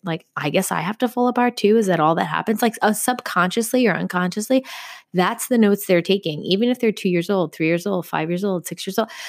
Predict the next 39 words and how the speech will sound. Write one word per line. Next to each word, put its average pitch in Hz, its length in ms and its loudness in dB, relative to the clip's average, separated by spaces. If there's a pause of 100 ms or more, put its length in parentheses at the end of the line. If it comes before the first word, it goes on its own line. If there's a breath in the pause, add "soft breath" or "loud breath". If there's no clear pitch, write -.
(140 loud breath)
like, 196 180 0
the 226 220 -2
influence 226 680 4
on 175 160 2
our 170 120 -2
children, 220 640 0
you 185 220 0
would 180 200 4
not 170 380 0 (300)
believe 175 560 0
that - 240 -14
things 220 240 6
that 196 160 0
they 185 80 2
can 170 160 -2
pick - 240 -4
up. - 200 -4 (300 loud breath)
And 254 100 2
at 269 120 2
that 415 120 6 (120)
age, - 160 2
like, 226 240 4
they 208 120 6
don't 359 240 4 (180)
completely 208 380 2
understand 170 440 0
all 170 100 2
that 170 140 0
we're 156 100 -2
doing, 185 300 2 (320 loud breath)
but 226 80 -2
what 233 120 4
they're 254 140 4
doing 277 300 2
is 254 100 0
they're 254 140 4
just 226 260 0
monitoring 202 800 0
us 285 260 -2